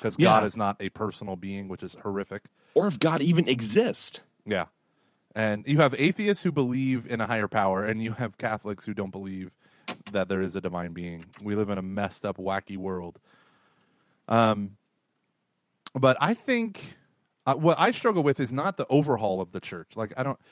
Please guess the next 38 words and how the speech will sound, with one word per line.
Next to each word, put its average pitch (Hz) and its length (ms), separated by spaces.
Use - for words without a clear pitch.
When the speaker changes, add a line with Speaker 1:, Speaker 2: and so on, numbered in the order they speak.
Speaker 1:
so, 170 300
you 175 120
know, 131 60
when 127 160
J 185 140
P 180 160
two 147 180
made 123 200
the 110 60
comment 110 520
about, 98 420
um, 92 440
about 117 320
launching, 113 420
committing 131 460
all 156 320
of 131 100
the 120 100
church's 110 380
energies 92 600
to - 80
the 123 80
new 113 140
evangelization, 107 680
he 151 80
said 120 260
all 131 220
of 87 100
it, - 100
like, 98 220
every 143 460
aspect 117 560
of 110 180
the 107 100
church 104 360
needs 131 600
to 131 100
be, 110 480